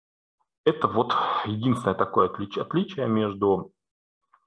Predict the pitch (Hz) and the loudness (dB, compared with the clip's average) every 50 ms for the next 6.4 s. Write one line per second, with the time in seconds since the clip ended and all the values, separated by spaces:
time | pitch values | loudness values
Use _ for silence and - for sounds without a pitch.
0 | - - - - 139 - - - 190 190 202 202 196 196 175 170 170 170 - - | -16 -12 -2 0 0 0 2 4 4 6 6 4 2 2 0 0 0 -2 0 2
1 | 151 151 151 151 123 110 98 - 107 113 - - 123 107 98 98 95 - - - | 4 4 4 4 2 0 0 -2 0 0 0 0 0 -4 -4 -4 -6 -8 -4 4
2 | 120 135 135 107 92 - - - - 107 110 104 92 - - - 87 87 87 87 | 4 6 6 6 2 0 -6 -6 0 4 4 4 4 2 0 -6 -6 -6 -6 -6
3 | 85 - - 135 135 131 - 90 87 - - 110 - - 87 80 92 98 95 95 | -8 -4 -2 -2 -2 -2 -4 -8 -6 -4 -4 -6 -4 -6 -6 0 2 2 4 4
4 | 90 85 - 85 85 85 82 - - 82 - - - - _ _ _ _ _ _ | 2 2 2 0 -2 -2 -6 -8 -10 -8 -8 -8 -10 -10 _ _ _ _ _ _
5 | _ _ _ - - - - - _ 113 110 - - - - - - 120 143 170 | _ _ _ -18 -18 -18 -18 -4 _ 0 4 4 4 2 2 2 4 4 4 6
6 | 175 180 175 175 180 185 185 | 4 2 2 2 0 0 -4